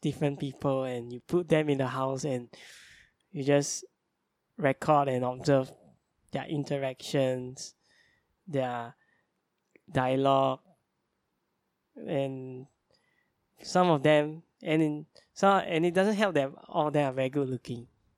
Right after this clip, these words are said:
Like, really, like, I don't know why they, no, I don't know why. They purposely choose all the really good looking people to come onto the show.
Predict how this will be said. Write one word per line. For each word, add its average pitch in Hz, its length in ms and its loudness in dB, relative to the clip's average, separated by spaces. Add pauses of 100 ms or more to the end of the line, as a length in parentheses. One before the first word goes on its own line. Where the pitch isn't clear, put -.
(800)
Like, 139 200 -6
really, 180 880 2
like, 135 120 -2
I 139 80 -2
don't 156 160 4
know 170 160 2
why 165 200 4
they, 135 300 -4 (840)
no, 170 180 2
I 135 160 -6
don't 131 160 -6
know 131 140 -6
why. 123 360 -14 (220)
They 156 100 0
purposely 185 560 4
choose 185 260 2
all 165 160 4
the 139 140 2
really 139 280 0
good 156 200 -4
looking 139 320 -4
people 127 460 -8
to 120 360 -8
come 135 220 -6
onto 127 220 -12
the 117 100 -12
show. 127 300 -10